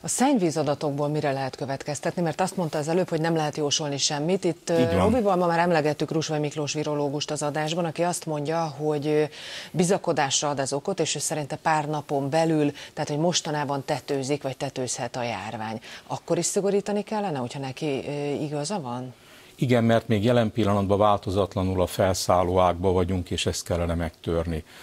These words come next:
Speaker 2: Ugye a Délpesti Kórház, ö, főorvosa, akit, ö, gyakran idéznek, és korrekt, valóságnak megfelelő adatokat közvetít, ő maga is elmondta ugyanezt.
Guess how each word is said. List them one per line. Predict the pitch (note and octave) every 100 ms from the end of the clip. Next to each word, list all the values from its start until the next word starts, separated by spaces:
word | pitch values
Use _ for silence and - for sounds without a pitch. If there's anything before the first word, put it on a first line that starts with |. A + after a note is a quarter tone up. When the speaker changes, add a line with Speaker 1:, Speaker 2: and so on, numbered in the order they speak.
| - - - -
Speaker 2:
Ugye | G#2+ G2+
a |
Délpesti | G2+ B2+ B2 A2 - G2+
Kórház, | - G#2+ F#2+ G2+ F#2+ E2+ A2
ö, | G#2 G2 F#2 F#2 - -
főorvosa, | - G2+ F#2+ F#2 F#2 F2+ - F#2 - - - - -
akit, | G2 G2+ -
ö, | G2 F2+
gyakran | G#2 F#2+ - F2+
idéznek, | F2+ F2+ F2+ E2 G2 - - - - - -
és | - - - - -
korrekt, | G#2+ F#2+ F#2 F#2 -
valóságnak | F#2+ F#2+ F#2+ F2 - F2+ E2+ E2+
megfelelő | F#2 E2+ - F#2+ F2 E2
adatokat | F2+ F2 E2+ - F#2 F2
közvetít, | - F#2+ F#2+ F#2+ G#2+ G2+ - - - - -
ő | C#3
maga | A2 F2 D#2+
is | D#2+ -
elmondta | D#2 D#2 D#2 C#2+ -
ugyanezt. | D2+ D2 D2 D2+ - -